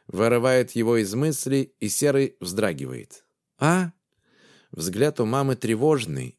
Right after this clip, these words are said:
и одновременно сочувствующий. «Может, лучше будешь смотреть на Олесю?» тихо спрашивает она. Серый даже не понимает,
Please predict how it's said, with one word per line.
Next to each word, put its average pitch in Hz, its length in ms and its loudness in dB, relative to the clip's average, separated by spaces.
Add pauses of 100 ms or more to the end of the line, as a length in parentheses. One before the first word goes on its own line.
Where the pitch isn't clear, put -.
и 92 120 -4
одновременно 107 840 0
сочувствующий. 65 1120 -8 (560)
«Может, 156 340 0
лучше 156 360 0
будешь 147 340 0
смотреть 139 560 0
на 135 180 0
Олесю?» 143 540 0 (300)
тихо 98 280 -6
спрашивает 80 640 -6
она. 76 280 -6 (760)
Серый 170 360 2
даже 143 320 2
не 139 120 2
понимает, 135 680 -2